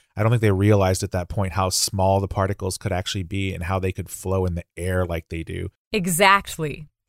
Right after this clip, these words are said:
Speaker 2: We've seen recommendations change during this pandemic quite a few times because of this, right? Respirators are essential. Oh, wait, maybe it's better not to be on a respirator. This drug is basically a cure. No, it isn't. Don't wear a mask.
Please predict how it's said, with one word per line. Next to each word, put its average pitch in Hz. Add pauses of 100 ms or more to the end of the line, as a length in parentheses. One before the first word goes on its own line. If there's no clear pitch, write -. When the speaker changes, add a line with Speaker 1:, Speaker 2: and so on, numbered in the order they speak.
(280)
Speaker 2:
We've 233
seen 302
recommendations 220
change 175
during 180
this 165
pandemic 156
quite 147
a 139
few 151
times 247
because 165
of 143
this, -
right? 165 (320)
Respirators 202
are 196
essential. 196
Oh, 196
wait, 190
maybe 185
it's -
better 180
not 262
to 185
be 196
on 165
a 160
respirator. 151 (340)
This -
drug 285
is 180
basically 254
a 403
cure. 392
No, 165
it 202
isn't. 214 (380)
Don't 294
wear 214
a 170
mask. -